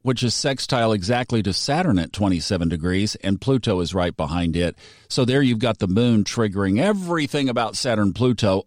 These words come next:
all over again today. So I'm going to step out on a limb and just say that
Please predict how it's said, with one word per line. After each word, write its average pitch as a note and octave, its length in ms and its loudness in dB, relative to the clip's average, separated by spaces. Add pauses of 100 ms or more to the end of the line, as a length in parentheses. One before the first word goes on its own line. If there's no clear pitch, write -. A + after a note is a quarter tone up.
all G#3 280 2
over D3 300 0
again F#2 320 0
today. F2 520 -2 (360)
So - 180 -2
I'm F3 160 2
going F3 200 0
to B2 80 -2
step - 300 -4
out A#2 160 -2
on - 0 -
a G#2 80 0
limb F#2+ 560 -2
and F#2+ 160 -2
just A#2 220 -2
say A#2+ 200 -2
that G2+ 200 -2